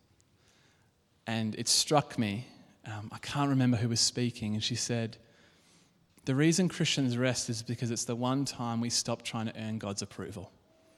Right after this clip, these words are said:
Either God loves us or he doesn't."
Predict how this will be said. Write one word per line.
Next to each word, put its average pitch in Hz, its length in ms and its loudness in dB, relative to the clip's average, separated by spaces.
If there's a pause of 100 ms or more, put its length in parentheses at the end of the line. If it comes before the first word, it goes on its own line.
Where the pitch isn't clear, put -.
(880)
Either 127 180 0
God 123 220 -4
loves 139 260 0
us 151 180 0
or 117 120 0
he 110 80 -2
doesn't." 87 340 -10